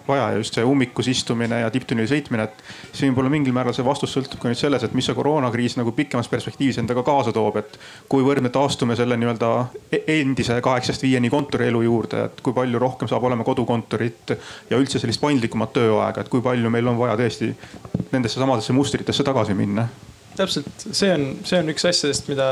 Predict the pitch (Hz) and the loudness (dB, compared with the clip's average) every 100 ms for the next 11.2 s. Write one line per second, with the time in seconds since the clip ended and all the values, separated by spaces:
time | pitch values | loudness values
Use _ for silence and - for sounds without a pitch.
0 | 127 123 - 139 - 151 - 139 135 143 | 0 -4 -6 -8 -4 -4 -2 -2 -2 -2
1 | 143 - 135 131 131 127 143 143 170 147 | -2 -2 -2 -2 -4 -10 -8 -2 0 2
2 | 165 151 - 127 117 139 - 135 139 131 | 2 2 0 -6 -4 -6 -6 -4 -4 -4
3 | - 143 139 127 - 151 - - 165 147 | -6 -4 -4 -6 -4 -4 -4 -2 0 0
4 | 131 - - - - 127 - 123 120 - | -2 -6 -10 -10 -10 -10 -10 -10 -12 -14
5 | - - 156 143 143 139 127 123 - 123 | -12 -4 -2 0 0 0 -2 -6 -4 -2
6 | 127 127 123 151 147 135 156 139 131 135 | -2 -2 -2 -4 -4 -4 -2 -2 -2 0
7 | 147 127 120 131 - 123 123 - - 64 | 0 0 -4 -8 -8 -8 -8 -8 -6 -4
8 | 64 - - - - - - 139 127 - | -4 -10 -16 -16 -16 -14 -8 -6 -4 -2
9 | 170 151 139 170 147 - 135 - 202 156 | 0 0 -2 0 0 -2 -2 0 2 2
10 | 127 - 143 135 139 131 131 - 127 - | -2 -4 -2 0 0 0 -4 -4 -8 -8
11 | - - | -10 -8